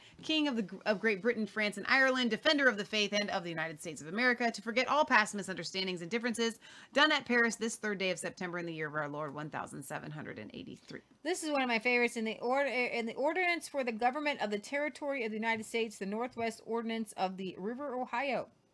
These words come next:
Speaker 2: I consider this, like, my own. Uh, which is, um, it, the Northwest Ordinance. Where is it?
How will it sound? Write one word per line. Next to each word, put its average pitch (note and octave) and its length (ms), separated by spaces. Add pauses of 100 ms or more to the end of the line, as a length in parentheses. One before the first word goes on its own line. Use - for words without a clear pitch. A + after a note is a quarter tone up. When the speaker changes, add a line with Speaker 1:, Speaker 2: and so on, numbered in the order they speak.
Speaker 2:
I E3 40
consider F3+ 360
this, E3 180
like, D#3 220
my E3+ 220
own. E3 300 (720)
Uh, F#3+ 280
which G#3+ 180
is, G#3 300
um, F3+ 500 (1600)
it, G#3+ 240
the G3+ 60
Northwest A#3 480
Ordinance. F#3+ 380
Where A3+ 160
is C4 120
it? E3 220